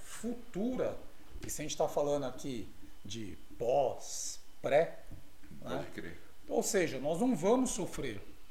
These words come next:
Speaker 1: essa ira que você acabou de colocar aqui, né? Meu, vê, ó, o Espírito Santo tá aqui,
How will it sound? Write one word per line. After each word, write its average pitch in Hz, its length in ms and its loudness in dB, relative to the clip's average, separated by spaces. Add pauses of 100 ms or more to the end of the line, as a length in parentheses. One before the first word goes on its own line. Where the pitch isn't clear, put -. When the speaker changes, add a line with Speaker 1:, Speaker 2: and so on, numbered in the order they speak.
Speaker 1:
essa 117 320 0
ira 180 240 2
que 180 100 -4
você 147 220 -2
acabou 160 320 2
de - 80 -2
colocar 180 420 0
aqui, - 280 -6 (720)
né? 92 260 -6 (320)
Meu, 151 440 2 (200)
vê, 175 340 2
ó, 156 240 4
o 113 60 -2
Espírito 135 480 -4
Santo 131 400 -4
tá 123 140 -6
aqui, 190 580 -4